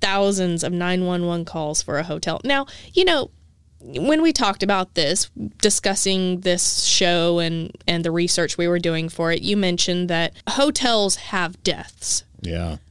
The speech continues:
Speaker 1: I used to work in the hotel industry. I know there are people who die in hotels quite often,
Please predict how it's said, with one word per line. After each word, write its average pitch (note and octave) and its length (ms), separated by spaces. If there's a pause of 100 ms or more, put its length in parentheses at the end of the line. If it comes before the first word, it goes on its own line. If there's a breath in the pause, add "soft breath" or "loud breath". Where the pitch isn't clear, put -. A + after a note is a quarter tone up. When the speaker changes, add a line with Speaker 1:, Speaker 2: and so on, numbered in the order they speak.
Speaker 1:
I B3 140
used C#4 240
to C4 80
work A3+ 200
in G#3 80
the G#3 60
hotel F#3+ 360
industry. E3+ 680 (460 soft breath)
I G#3+ 200
know G#3+ 580 (160)
there F#3+ 500
are F#3+ 120
people G#3 320
who C4+ 140
die F#3 300
in F3+ 160
hotels F3+ 560
quite C4 320
often, - 540